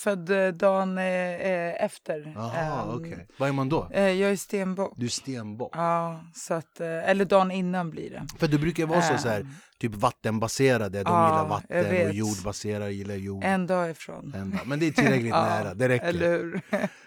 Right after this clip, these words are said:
Speaker 2: Eh, du satsar på simning, vinner, vi-, vinner tävlingar och är med.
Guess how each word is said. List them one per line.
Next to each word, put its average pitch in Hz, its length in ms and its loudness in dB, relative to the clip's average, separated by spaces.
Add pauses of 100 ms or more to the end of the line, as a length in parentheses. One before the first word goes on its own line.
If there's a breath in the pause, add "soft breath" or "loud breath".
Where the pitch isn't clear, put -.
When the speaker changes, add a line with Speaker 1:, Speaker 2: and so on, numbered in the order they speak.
(120)
Speaker 2:
Eh, 123 680 6
du 123 120 0
satsar 143 320 4
på 127 140 2
simning, 135 600 6
vinner, 113 360 2
vi-, 110 300 2
vinner 113 240 4
tävlingar 131 720 2
och 117 100 2
är 110 60 2
med. 135 380 2